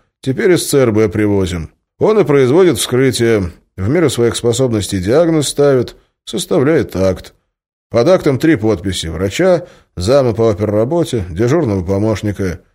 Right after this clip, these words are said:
Сверху я утверждаю, ставлю подпись, заверяю гербовой печатью.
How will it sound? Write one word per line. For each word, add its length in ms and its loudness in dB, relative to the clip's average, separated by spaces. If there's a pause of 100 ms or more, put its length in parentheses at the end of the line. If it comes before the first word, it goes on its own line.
(380)
Сверху 360 2
я 200 4
утверждаю, 640 2
ставлю 400 2
подпись, 440 0
заверяю 440 2
гербовой 420 0
печатью. 720 -2